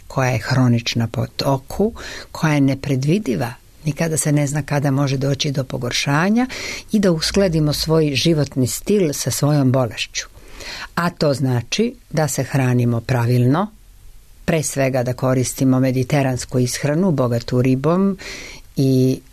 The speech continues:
maslinovim uljem, sa dosta povrća, ograničeno voća, zatim da se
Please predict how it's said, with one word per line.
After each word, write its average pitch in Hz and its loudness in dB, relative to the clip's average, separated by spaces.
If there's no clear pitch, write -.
maslinovim 135 2
uljem, 190 4
sa - -4
dosta 135 -4
povrća, 165 0
ograničeno 123 0
voća, 202 -2
zatim 170 2
da 139 2
se 127 0